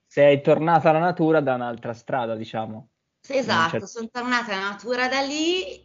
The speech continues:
Speaker 2: e però subito ho capito che, certo, io avevo le competenze perché agronomiche, ho sempre, sono
Speaker 1: Eh,
Speaker 2: sempre cresciuta
Speaker 1: esatto.
Speaker 2: in un orto,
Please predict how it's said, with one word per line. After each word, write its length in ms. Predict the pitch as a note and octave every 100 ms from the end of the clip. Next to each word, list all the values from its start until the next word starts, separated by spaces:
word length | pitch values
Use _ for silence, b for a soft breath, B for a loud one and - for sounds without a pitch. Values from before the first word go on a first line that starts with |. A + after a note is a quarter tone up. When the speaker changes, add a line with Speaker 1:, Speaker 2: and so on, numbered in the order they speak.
| _
Speaker 2:
e 400 | - G#3+ B3+ C#4+ G3+
però 240 | A3 A#3
subito 720 | A#3+ - - B3+ C4 C4 C4+ C#4
ho 60 |
capito 600 | C4 G3+ G#3 G3+ G3 A#3
che, 600 | A#3+ F#3 F3+ G3+ G3 - -
certo, 320 | G#3 G#3 G3+
io 160 | F#3 G3+
avevo 240 | F#3 F#3+
le 160 | F3+ F3+
competenze 800 | E3+ E3+ E3+ E3+ E3 E3 E3 E3
perché 280 | E3 D#3+ E3
agronomiche, 880 | - E3+ D#3+ E3+ D3 F3+ G3 F3+ F3
ho 40 |
sempre, 600 | E3+ F3+ F3+ F#3 F#3 E3+
sono 160 | E3+ F3
Speaker 1:
Eh, 220 | D3 C3+
Speaker 2:
sempre 160 | - F#3
cresciuta 600 | - - A2+ G#2+ E3+ E3+
Speaker 1:
esatto. 40 |
Speaker 2:
in 100 | E3
un 100 | E3+ E3+
orto, 760 | D#3 E3 D#3+ - G#3 A#3 B3+